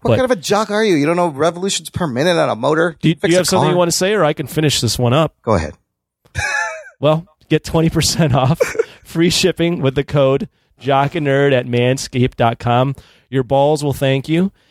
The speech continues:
Speaker 2: even though you probably, if you're single right now, you probably have no one to show off those nice trimmed balls to. But if you have a wife or a girlfriend, then show off that Lex, those Le-, Lex Luthor balls with Manscaped.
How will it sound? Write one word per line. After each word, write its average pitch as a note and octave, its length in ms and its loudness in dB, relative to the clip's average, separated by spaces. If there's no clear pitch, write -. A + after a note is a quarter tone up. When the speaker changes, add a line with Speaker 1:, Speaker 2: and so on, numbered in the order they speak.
Speaker 2:
even D3 240 2
though C#3+ 100 4
you C3+ 140 2
probably, D3+ 640 2
if B2+ 120 -2
you're C3+ 120 2
single C#3+ 440 0
right C3+ 160 2
now, A#2+ 440 0
you B2+ 100 -6
probably C3+ 340 2
have A#2+ 140 2
no B2 160 2
one A#2 180 2
to - 80 -10
show B2+ 180 0
off A#2 200 2
those A2 180 -2
nice A2+ 420 0
trimmed C3 720 0
balls B2 540 0
to. E3 260 2
But A#2 260 0
if - 140 -10
you B2+ 80 0
have B2 80 2
a A#2+ 60 4
wife B2 320 2
or B2+ 80 2
a A2+ 40 2
girlfriend, C3 520 0
then A2+ 100 2
show C3 180 -2
off C3 120 2
that A#2+ 160 0
Lex, A#2+ 260 0
those A2+ 240 0
Le-, B2 360 2
Lex C3+ 260 0
Luthor C3+ 280 2
balls A2 340 0
with A2+ 180 0
Manscaped. - 560 -4